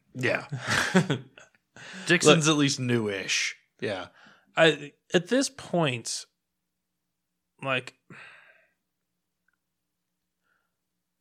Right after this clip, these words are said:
Speaker 2: I, I, it's like, um, yeah, at a certain point, it's like being, you know, the most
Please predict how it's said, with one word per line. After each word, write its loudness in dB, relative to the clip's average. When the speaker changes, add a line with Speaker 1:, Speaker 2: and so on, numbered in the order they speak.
Speaker 2:
I, 0
I, 0
it's 0
like, 2
um, 0
yeah, 0
at 6
a 4
certain 4
point, 2
it's -2
like 0
being, -4
you -6
know, -6
the -2
most -2